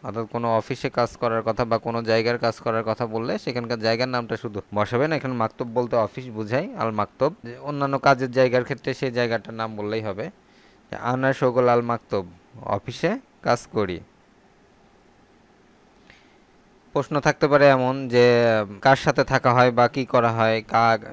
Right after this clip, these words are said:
কে কে থাকে, তখন আপনি এটি আরবিতে উত্তর দিবেন, "সাওয়া আনা আখুই।"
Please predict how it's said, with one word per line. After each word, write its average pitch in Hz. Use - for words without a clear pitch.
কে 131
কে 113
থাকে, 110
তখন 135
আপনি 127
এটি 127
আরবিতে 123
উত্তর 123
দিবেন, 113
"সাওয়া 135
আনা 131
আখুই।" 117